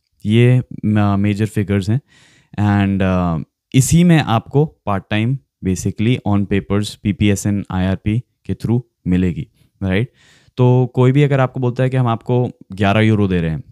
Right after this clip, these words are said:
तो आप उनको कह सकते हैं कि मिनिमम वेज तो इतनी है, आप इतना कम क्यों ऑफर कर रहे हैं। एक ऐसा टाइम आता है जब आप डायरेक्टली फ़ोर्टी आवर्स काम कर सकते हो, स्ट्रेट फ़ोर्टी आवर्स, स्टूडेंट रहते ही। हाँ, तो जब, अ, जैसे ही टाइम आएगा क्रिसमस का,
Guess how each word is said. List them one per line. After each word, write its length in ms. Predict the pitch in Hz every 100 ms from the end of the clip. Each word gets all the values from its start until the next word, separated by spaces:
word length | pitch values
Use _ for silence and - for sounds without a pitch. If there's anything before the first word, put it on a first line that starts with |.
| -
तो 60 | 107
आप 160 | 110
उनको 200 | 117 127
कह 180 | 117 107
सकते 280 | 110 - 117
हैं 120 | 120
कि 80 | 120
मिनिमम 320 | 101 110 120
वेज 220 | 113 110
तो 80 | 107
इतनी 340 | - - 101
है, 140 | 110 -
आप 180 | 98 95
इतना 200 | - 101
कम 220 | 98 95 101
क्यों 260 | - 98 101 _
ऑफर 320 | 87 - 98 101 _ _ _ _ _ -
कर 120 | 87
रहे 160 | - 76
हैं। 120 | - -
एक 120 | 135
ऐसा 200 | 139 175
टाइम 200 | 175 175
आता 200 | 160 170
है 80 | 175
जब 160 | 156
आप 100 | 160
डायरेक्टली 360 | 139 123 135 160
फ़ोर्टी 320 | 127 110 131
आवर्स 180 | 127 123
काम 220 | 110 104
कर 80 | 95
सकते 300 | 87 - 85
हो, 160 | 76 - _
स्ट्रेट 520 | - - 131 131 139 - _
फ़ोर्टी 300 | 104 92 98
आवर्स, 300 | 82 71 - _ -
स्टूडेंट 380 | - 113 110 95
रहते 200 | 87 73
ही। 140 | - _ -
हाँ, 220 | - - _ - - - _ -
तो 100 | 127
जब, 320 | 127 160 131
अ, 140 | 104 110
जैसे 300 | 113 117 147
ही 80 |
टाइम 280 | 143 131 131
आएगा 220 | 127 127
क्रिसमस 440 | 135 120 - 139 -
का, 240 | 120 120